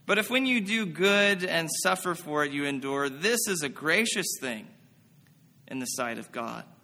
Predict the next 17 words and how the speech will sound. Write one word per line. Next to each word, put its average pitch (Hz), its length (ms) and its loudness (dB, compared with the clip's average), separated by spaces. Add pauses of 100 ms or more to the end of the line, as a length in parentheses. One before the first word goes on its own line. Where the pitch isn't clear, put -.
(1400)
For 165 100 -4
to 190 140 4
this 214 320 8
you 196 120 2
have 180 300 4
been 165 200 2
called, 151 720 2 (540)
because 156 420 0
Christ 190 640 6
also 175 480 4 (220)
suffered 190 400 4
for 180 340 0
you, 135 260 -2 (320)
leaving 214 560 4
you 202 220 2
an 190 140 2
example 160 800 0